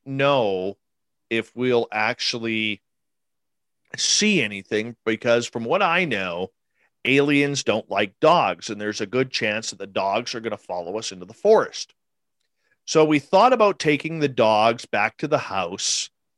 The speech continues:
and kinda locking them up for a few minutes until we walked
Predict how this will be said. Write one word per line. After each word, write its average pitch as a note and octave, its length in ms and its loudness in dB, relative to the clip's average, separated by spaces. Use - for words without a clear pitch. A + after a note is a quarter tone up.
and A2 480 2
kinda A#2+ 220 0
locking A#2 520 -2
them A2+ 140 -2
up A2 220 -2
for A2 140 -4
a G#2+ 60 -4
few A2+ 260 -4
minutes G#2+ 380 -4
until G#2+ 300 -2
we G#2 160 -6
walked G#2 460 -2